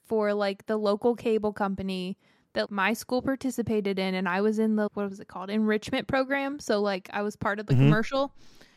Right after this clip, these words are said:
Speaker 1: It was about the power of knowledge, and I am,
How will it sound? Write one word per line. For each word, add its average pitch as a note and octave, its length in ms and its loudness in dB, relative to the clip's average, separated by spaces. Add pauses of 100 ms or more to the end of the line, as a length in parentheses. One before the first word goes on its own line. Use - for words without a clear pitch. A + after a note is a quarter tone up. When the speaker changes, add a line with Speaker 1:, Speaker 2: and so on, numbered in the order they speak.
(300)
Speaker 1:
It - 60 -18
was G#3 100 -12
about A#3 220 -6
the - 60 -14
power A#3+ 260 2
of B3 100 -2
knowledge, G#3+ 640 0 (220)
and A3 560 -2
I G#3+ 600 0
am, G#3 440 -2